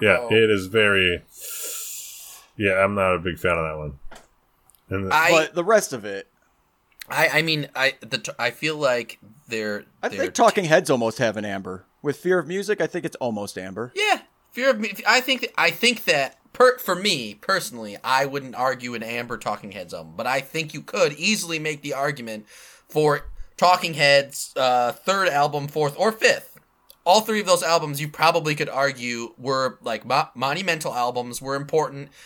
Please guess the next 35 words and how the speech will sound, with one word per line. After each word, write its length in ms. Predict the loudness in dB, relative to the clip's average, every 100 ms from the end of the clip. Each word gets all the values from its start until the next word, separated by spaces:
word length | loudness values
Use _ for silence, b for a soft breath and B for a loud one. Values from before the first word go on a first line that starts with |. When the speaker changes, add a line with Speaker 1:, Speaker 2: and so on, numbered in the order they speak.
| B
Speaker 2:
and 200 | -8 -2
they're, 260 | 0 0 -2 _
they, 260 | -2 -2 -4 0
as 220 | 2 2
a, 160 | 0 0
as 140 | -2
a 60 | -2
cohesive 580 | -4 0 0 0 -2 -4
unit, 420 | -4 -2 -4 -4
make 220 | -6 -4
a 80 | -6
really 320 | -6 -6 -6
solid 400 | -4 -2 -2 -4
album. 400 | -4 -4 -4 -6
And 260 | -8 -14 -16 _
for 80 | -8
people 240 | -8 -6 -2
that 120 | -2
really 160 | -4 -2
love 220 | 0 0
that 160 | -2 -4
kind 200 | -6 -6
of 100 | -2
sound, 400 | 2 2 2 -6 B B B B
I 100 | -2
think 140 | -2 -2
you 40 |
could 120 | -4
argue 320 | -2 -2 -4 -8
that. 240 | -8 -12 _
For 120 | 2 2
me 120 | 4
personally, 480 | 4 4 2 0 2
I 100 | 2
wouldn't. 360 | 2 0 -4